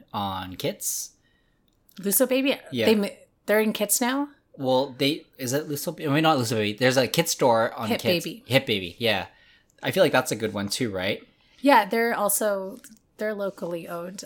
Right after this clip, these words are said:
Speaker 2: I find that their prices are a little bit higher than
Speaker 1: Okay.
Speaker 2: the other places.
Speaker 1: Yeah.
Speaker 2: Um,
Speaker 1: Um, there's also another, I think if you're looking to buy, like, clothes for kids, um,
Speaker 2: Parade Kids.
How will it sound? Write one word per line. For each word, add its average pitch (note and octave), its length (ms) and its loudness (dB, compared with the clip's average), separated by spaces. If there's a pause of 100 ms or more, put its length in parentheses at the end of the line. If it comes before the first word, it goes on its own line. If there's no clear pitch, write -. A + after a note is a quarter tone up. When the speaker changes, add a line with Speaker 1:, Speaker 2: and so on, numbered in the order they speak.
Speaker 2:
I G3 40 -16
find B3+ 280 -2
that B3 200 -4
their G#3+ 160 -2
prices F3+ 460 -6
are F3+ 60 -6
a F3+ 80 -6
little F3 220 -10
bit - 200 -14
higher G3 380 -10
than A3 260 -4
Speaker 1:
Okay. G3 340 -6
Speaker 2:
the G3 100 -4
other G3 340 -4
places. G#3 680 -8
Speaker 1:
Yeah. A2 240 0 (1300)
Speaker 2:
Um, F#3+ 120 -2
Speaker 1:
Um, F3 540 -2 (720)
there's C#3+ 180 0
also B3+ 840 0
another, D3 760 0 (280)
I A#2+ 80 -4
think C#3 400 -2
if A#2 140 -10
you're B2+ 100 2
looking A#2+ 240 0
to A#2+ 80 -2
buy, A2 160 -2
like, G#2+ 220 0
clothes A2 340 -4
for D3 160 0
kids, F#3 500 -4
um, F#2+ 300 -4
Speaker 2:
Parade F3 360 -8
Kids. - 500 -8